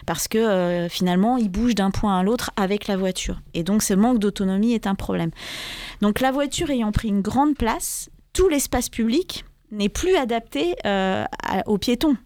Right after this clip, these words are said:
Et ça, on peut le voir, il suffit de marcher dans la ville pour se rendre compte qu'on arrive ra-, rapidement, euh, euh, à un endroit où on est sur un rond-point, un échangeur, avec du bruit, pas de sécurité, et donc, euh, voilà.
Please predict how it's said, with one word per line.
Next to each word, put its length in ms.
Et 60
ça, 180
on 120
peut 100
le 80
voir, 460
il 80
suffit 240
de 80
marcher 360
dans 140
la 160
ville 340
pour 160
se 100
rendre 220
compte 220
qu'on 180
arrive 320
ra-, 420
rapidement, 720
euh, 120
euh, 260
à 160
un 120
endroit 520
où 140
on 100
est 220
sur 180
un 60
rond-point, 580
un 60
échangeur, 760
avec 200
du 160
bruit, 540
pas 120
de 80
sécurité, 720
et 60
donc, 280
euh, 120
voilà. 220